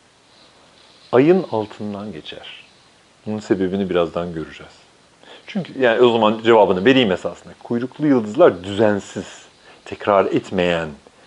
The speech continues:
hareketler zannediyor Aristoteles.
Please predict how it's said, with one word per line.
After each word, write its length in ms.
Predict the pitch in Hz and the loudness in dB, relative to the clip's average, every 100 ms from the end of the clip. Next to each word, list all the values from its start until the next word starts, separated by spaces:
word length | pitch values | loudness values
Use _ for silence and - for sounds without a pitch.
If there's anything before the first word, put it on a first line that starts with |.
| - | -20
hareketler 600 | - 92 90 95 98 92 78 - | -4 -2 0 0 4 2 2 -10
zannediyor 680 | 95 92 107 107 104 98 90 | -6 2 2 2 0 2 2
Aristoteles. 720 | 85 - - - 160 254 | 0 -4 0 6 6 6